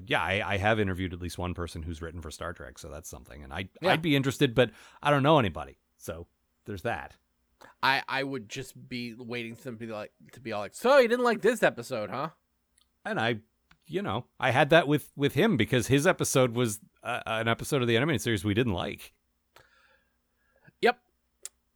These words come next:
Speaker 2: Could not do that.
Speaker 1: Well,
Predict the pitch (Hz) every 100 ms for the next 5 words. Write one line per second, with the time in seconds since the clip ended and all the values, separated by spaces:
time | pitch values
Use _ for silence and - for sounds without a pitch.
0 | _ _ _ _ _ _ _ - 202 208
1 | 214 180 214 220 196 185 _ _ _ _
2 | _ - 254 80 127